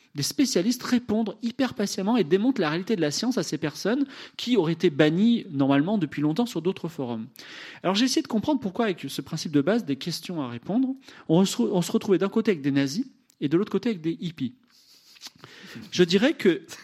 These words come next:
comme dans notre démocratie, le pouvoir de gestion de la communauté se sépare en trois aspects. Alors d'abord, il y a l'exécutif,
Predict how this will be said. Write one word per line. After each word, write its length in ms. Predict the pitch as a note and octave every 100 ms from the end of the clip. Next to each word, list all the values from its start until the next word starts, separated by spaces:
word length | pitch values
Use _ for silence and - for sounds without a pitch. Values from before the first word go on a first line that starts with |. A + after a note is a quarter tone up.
| -
comme 160 | - D4+
dans 80 | A3
notre 180 | G#3 D#3+
démocratie, 680 | E3 E3+ - C#3+ - A3 - _ _ -
le 100 | D#3
pouvoir 300 | - B3+ A#3
de 40 |
gestion 240 | F3 F3+ A3
de 40 |
la 60 | D#3+
communauté 400 | D#3+ D#3+ E3+ B3+
se 100 | E3
sépare 260 | F3 G#3+
en 80 | D#3+
trois 280 | - F#3+ D#3+
aspects. 220 | D3+ -
Alors 260 | B2 A#2+ B2
d'abord, 200 | D3+ G#3
il 40 |
y 20 |
a 40 | C3+
l'exécutif, 720 | C3+ E3 F#3 C3+ - B3+ -